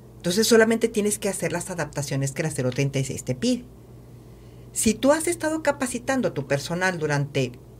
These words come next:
N cantidad de horas al año y no le metiste una sola hora a ergonomía, ahí tienes una tacha. Entonces, la norma, por eso decía, no es tan, no, no, no es tan satánica como otras.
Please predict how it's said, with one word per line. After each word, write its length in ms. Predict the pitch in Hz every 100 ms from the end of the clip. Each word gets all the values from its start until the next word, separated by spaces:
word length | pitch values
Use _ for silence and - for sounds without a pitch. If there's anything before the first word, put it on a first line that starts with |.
| - - - - - - -
N 240 | - 135 139
cantidad 420 | 143 143 147 143
de 100 | 156
horas 300 | 156 151 156
al 120 | 190
año 320 | 208 170 156 - - - - - - -
y 160 | - 233
no 200 | 240 285
le 100 | 381
metiste 640 | 381 269 - 269 - - 277
una 520 | 320 427 466 466 403
sola 500 | - 262 254 240 208
hora 320 | 214 214 185
a 80 | 165
ergonomía, 760 | 165 160 156 151 156 170 254 - - -
ahí 80 | 294
tienes 340 | - 311 311 311
una 240 | 302 302
tacha. 360 | 277 285 - - - - - - - - - -
Entonces, 280 | - 208 220
la 160 | 226 220
norma, 500 | 240 254 269 302 311 - - - - - - - - -
por 120 | 208
eso 160 | 208 240
decía, 300 | 220 208 185
no 100 | 202
es 120 | 208
tan, 240 | 240 233 -
no, 180 | 202 -
no, 180 | 190 208 -
no 100 | 196
es 220 | 226 233
tan 180 | 254 247
satánica 720 | 214 185 214 247 247 175 147
como 300 | 151 147 147
otras. 360 | 180 - -